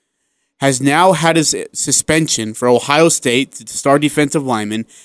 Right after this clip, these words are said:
had his suspension reduced to two games now after the, uh, committee reviewed it and said, "You know what? It's, we understand the situation.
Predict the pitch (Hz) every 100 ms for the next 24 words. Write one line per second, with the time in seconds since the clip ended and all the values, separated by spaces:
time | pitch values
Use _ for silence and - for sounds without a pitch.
0 | _ - 170 208 196 - 143 - 165 165
1 | 147 131 131 123 - 156 185 - - 147
2 | - - 180 151 123 98 104 113 107 101
3 | _ _ _ _ _ - 113 117 - 127
4 | 117 117 117 110 - 131 139 139 135 120
5 | 110 135 160 165 165 - 123 120 - 117
6 | 120 147 147 147 143 - 123 - - -
7 | - 123 131 147 139 - 147 147 - -
8 | 139 139 135 - 143 131